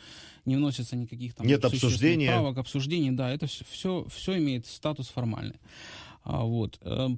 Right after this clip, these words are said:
Speaker 1: проблема, м, э, в Уголовно-исполнительном кодексе, м, если, м, поднимать вот эту сегодняшнюю нашу тему, да, по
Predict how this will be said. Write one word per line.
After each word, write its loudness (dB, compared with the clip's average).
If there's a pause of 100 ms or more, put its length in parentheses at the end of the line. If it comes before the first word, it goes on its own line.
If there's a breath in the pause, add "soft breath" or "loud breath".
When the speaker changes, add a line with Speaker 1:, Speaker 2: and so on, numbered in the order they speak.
Speaker 1:
проблема, 0
м, 0
э, -2
в 0
Уголовно-исполнительном 0
кодексе, -2
м, -2
если, 0
м, -2
поднимать 0
вот -4
эту -4
сегодняшнюю 0
нашу -2
тему, -2
да, -2
по -4